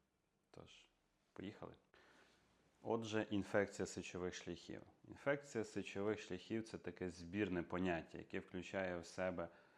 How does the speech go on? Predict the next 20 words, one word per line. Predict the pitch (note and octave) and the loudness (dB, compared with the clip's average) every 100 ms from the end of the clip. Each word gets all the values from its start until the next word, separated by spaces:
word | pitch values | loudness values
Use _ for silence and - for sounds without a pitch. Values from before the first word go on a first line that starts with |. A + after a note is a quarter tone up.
| - _ _ _ | -20 _ _ _
і | - | -10
цистит, | E2 - - - A2+ C3 - - _ | -10 -10 -8 2 2 2 -8 -20 _
і | G2 | -14
піелонефрит, | - F2 E2+ E2 E2 - G#2+ A2+ F2+ | -6 -2 0 0 -4 -2 0 0 0
уретрит, | F2 E2+ G#2 A2+ | -2 0 0 2
уретерит, | F#2+ F#2 - F#2+ A2 - | 0 0 2 4 4 2
тобто | F2 - F2 | -2 -2 -6
все, | - - A2+ | -2 2 2
що | - F2 | 2 -2
пов'язано | F#2 F#2 G2 F#2+ F#2 F2 | 2 6 4 4 0 -2
з | |
сечовими | - - F#2+ F2+ E2+ | -6 -4 0 0 -2
шляхами | - E2 G#2+ A2+ G2+ | -4 0 2 2 2
і | F2+ | 2
викликано | G2 G#2 F#2+ - F#2+ F2 - - - _ | 2 2 0 2 2 2 -4 -20 -20 _
те | F#2 | -2
запалення | E2+ F2 - A2 A2 G2+ F#2+ F2 | 2 2 8 10 10 8 4 2
внаслідок | E2 E2+ F#2 F#2+ - F2+ F2+ - | 0 0 4 4 0 -4 -2 -2
інфекційного | F2 - D#2+ - G2 F#2+ F#2 | -6 -8 -8 -2 0 0 -2
процесу. | F2 - F2+ G#2 E2+ - | -4 -4 0 0 0 -4